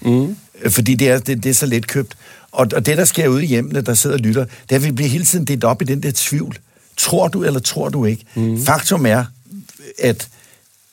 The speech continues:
Speaker 2: vi jo alle sammen kan ikke genkende det til, at den der tvivl, det er ikke den, jeg skal ind i, fordi den, den, den sender mig bare ind i tvivlen, og den kan jeg ikke bruge til noget.
Speaker 1: Mhm.
Speaker 2: Der, hvor tvivlen ikke eksisterer, det er der, hvor jeg er i stand til at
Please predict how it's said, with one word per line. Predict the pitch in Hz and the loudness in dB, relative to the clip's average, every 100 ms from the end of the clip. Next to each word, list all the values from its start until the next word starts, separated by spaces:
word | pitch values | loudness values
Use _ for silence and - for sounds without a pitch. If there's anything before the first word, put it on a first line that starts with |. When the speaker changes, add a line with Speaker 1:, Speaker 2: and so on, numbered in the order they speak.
| 226 214 | -18 -2
Speaker 2:
vi | 123 | 4
jo | 120 113 113 - _ - - | 4 4 -2 -12 _ -8 0
alle | 156 196 | 2 2
sammen | 151 127 123 | 2 0 -2
kan | 127 | -2
ikke | 104 95 | -2 -2
genkende | 104 110 123 - | -2 -2 -4 -4
det | 92 | -6
til, | - 98 95 - _ - | -2 -4 -4 -14 _ -4
at | - 98 | -4 2
den | 139 160 | 0 2
der | 165 | 0
tvivl, | 107 - 135 135 113 - _ _ _ - | 0 0 -2 -4 -12 -18 _ _ _ -4
det | 139 | -2
er | |
ikke | 147 - | 0 0
den, | 170 160 | -2 -2
jeg | 139 | -4
skal | - 233 | -2 -2
ind | - | 0
i, | 110 - | -2 -4
fordi | - 123 131 | -4 -2 0
den, | 143 151 | 0 -2
den, | 123 151 139 | -2 -2 0
den | 156 | 0
sender | - 151 | 0 2
mig | 127 110 | 2 2
bare | 135 123 | 2 0
ind | 110 | -2
i | |
tvivlen, | - - 170 175 110 - _ _ - | -2 -4 -4 -4 -6 -6 _ _ -4
og | |
den | 156 147 | -2 0
kan | 156 | 0
jeg | |
ikke | 117 - | 0 -2
bruge | 175 | -4
til | 107 107 | -2 -2
noget. | 85 113 | -2 0
Speaker 1:
Mhm. | 117 104 127 - | 0 -2 -4 -2
Speaker 2:
Der, | 170 | 0
hvor | 160 - | 2 2
tvivlen | 196 208 156 | 0 2 0
ikke | 147 135 | 0 -2
eksisterer, | - 120 - 156 127 - - - | -2 -2 -4 -4 -4 -6 -20 -4
det | 151 | -2
er | |
der, | 139 147 | 2 2
hvor | 143 | 2
jeg | 120 110 110 - | 2 2 0 0
er | |
i | 98 | -2
stand | - 123 - | 0 -2 0
til | - - 117 - - | -2 0 0 -2 0
at | 104 | 0